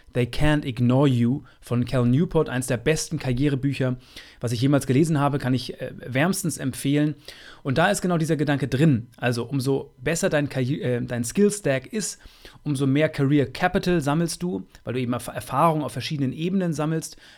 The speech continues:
Du, du hast dadurch Synergieeffekte und das, wie gesagt, im übertragenen Sinne kannst du dann austauschen oder eintauschen gegen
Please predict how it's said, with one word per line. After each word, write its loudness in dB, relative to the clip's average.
Du, -8
du -10
hast -6
dadurch -2
Synergieeffekte 0
und -2
das, 0
wie -4
gesagt, -2
im -2
übertragenen 0
Sinne 0
kannst -4
du -6
dann -2
austauschen 0
oder -6
eintauschen -4
gegen -4